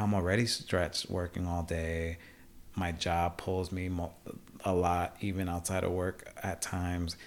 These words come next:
And I'm teaching at the college, and then I gotta go back to school. Oh, and I'm in a relationship.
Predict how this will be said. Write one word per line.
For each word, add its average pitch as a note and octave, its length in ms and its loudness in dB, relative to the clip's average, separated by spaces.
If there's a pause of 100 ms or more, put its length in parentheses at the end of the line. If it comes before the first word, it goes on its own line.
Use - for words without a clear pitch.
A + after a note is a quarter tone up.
(300)
And F#2+ 120 2
I'm F2 140 2
teaching F#2+ 500 0
at E2+ 140 -2
the - 60 -2
college, F2+ 420 0
and - 160 -2
then F2+ 100 0
I F#2+ 120 0
gotta F#2+ 160 0
go F#2 100 0
back F#2 240 0
to - 80 -4
school. A2 480 4
Oh, G#2+ 200 6
and G#2+ 220 4
I'm A#2+ 140 6
in B2+ 100 6
a B2+ 80 6
relationship. B2+ 640 6